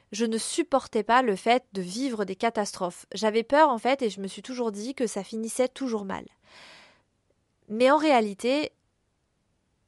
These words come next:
je ne sais pas lire l'avenir, déjà et d'une. Ça, c'est le premier point, hein, je ne sais pas lire l'avenir. Et vous ne savez pas non plus, hein, c'est bien de vous le rappeler, mais quand vous avez peur de quelque chose,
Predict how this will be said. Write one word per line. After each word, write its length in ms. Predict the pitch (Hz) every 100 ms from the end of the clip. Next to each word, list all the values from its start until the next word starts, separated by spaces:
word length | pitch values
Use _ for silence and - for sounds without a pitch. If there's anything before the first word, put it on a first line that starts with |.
| - -
je 180 | 196
ne 160 | 226 226
sais 180 | - 214
pas 140 | 247
lire 220 | 269 233
l'avenir, 500 | 202 185 170 175 - _ _ _ _
déjà 340 | 196 196 190
et 60 | 175
d'une. 280 | 170 208 247
Ça, 180 | - 226
c'est 180 | -
le 40 | 190
premier 380 | - 247 240 202
point, 380 | - 214 247
hein, 100 | 196
je 140 | 185 185
ne 100 | 185
sais 180 | - 190
pas 160 | 214
lire 220 | 220 185
l'avenir. 400 | 185 185 185 - - _ _ _ _ _ -
Et 180 | 220
vous 140 | 208 262
ne 60 |
savez 280 | 247 233 208
pas 180 | 202 269
non 140 | 220
plus, 260 | 208 285 285
hein, 160 | 262 277
c'est 200 | - 208
bien 240 | 196 262
de 140 | 226 208
vous 180 | 190
le 80 | 196
rappeler, 360 | 190 196 294 330
mais 180 | 208 185
quand 160 | - 220
vous 220 | 214 214
avez 180 | 214 220
peur 220 | 240 240
de 80 | 208
quelque 320 | 196 190 196
chose, 400 | - 349 285